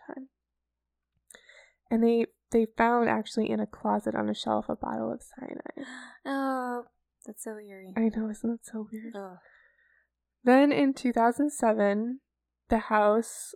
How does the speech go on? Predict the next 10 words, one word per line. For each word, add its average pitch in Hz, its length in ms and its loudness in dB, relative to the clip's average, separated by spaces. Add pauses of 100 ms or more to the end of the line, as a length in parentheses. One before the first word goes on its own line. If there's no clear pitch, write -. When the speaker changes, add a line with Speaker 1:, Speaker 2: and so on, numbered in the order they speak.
(120)
Speaker 1:
was 226 280 0
bought - 360 4 (220)
by 208 540 0
Mark 208 380 0
and 226 100 -2
Rebecca 220 480 -4
Spencer. 220 880 -8 (640)
And 220 640 2 (200)
Mark 208 760 0 (580)
is 214 800 4